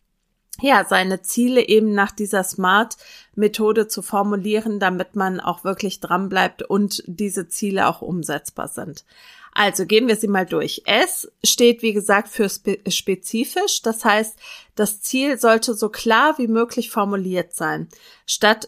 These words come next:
zum Beispiel zu sagen, „Ich möchte in zwanzig fünfundzwanzig erfolgreicher sein“, solltest du lieber sagen, „Ich möchte bis Ende zwanzig fünfundzwanzig mein Einkommen um zwanzig Prozent steigern.“ Oder Ich möchte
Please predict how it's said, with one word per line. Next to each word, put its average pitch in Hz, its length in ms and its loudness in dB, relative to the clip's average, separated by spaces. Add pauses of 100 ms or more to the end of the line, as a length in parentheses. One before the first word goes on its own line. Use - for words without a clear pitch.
zum 214 200 0
Beispiel 208 400 0
zu - 160 -6
sagen, 202 360 2
„Ich - 180 -6
möchte 190 640 0
in 196 180 -2
zwanzig 190 420 -2
fünfundzwanzig 180 800 -4
erfolgreicher 247 800 -2
sein“, 240 340 2 (340)
solltest 208 520 2
du - 20 -2
lieber 202 320 0
sagen, 190 640 0
„Ich - 220 -10
möchte 185 400 -2
bis 185 260 -6
Ende 190 460 -2
zwanzig 185 480 -4
fünfundzwanzig 196 960 -2 (360)
mein 196 220 2
Einkommen 196 500 -2
um 165 160 -2
zwanzig 185 440 0
Prozent - 440 -6
steigern.“ 156 640 -4 (100)
Oder 214 600 6
Ich 233 280 0
möchte 202 720 -2